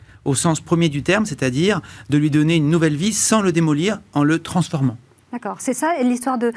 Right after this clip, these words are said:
Speaker 2: de zan, là, de zéro artificialisation nette des sols, c'est bien ?
Speaker 1: Exactement. C'est tout à fait ça. Il y a une loi qui s'appelle la loi climat et résilience
Speaker 2: Oui.
Speaker 1: qui a été, euh, donc, euh, votée et qui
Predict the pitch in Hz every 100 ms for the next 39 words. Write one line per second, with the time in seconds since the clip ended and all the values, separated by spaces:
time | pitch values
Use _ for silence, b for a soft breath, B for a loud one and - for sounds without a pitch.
0 | B - 226 208 254 240 208 208 202 233
1 | 240 226 - - 214 220 208 208 - 220
2 | 190 214 220 220 262 170 143 180 226 156
3 | 147 151 170 170 165 180 175 202 214 165
4 | 151 151 170 175 131 135 131 135 123 175
5 | 180 160 135 120 127 147 196 - 131 120
6 | 143 135 117 123 117 120 113 135 131 156
7 | 175 240 B B B 151 147 - 165 160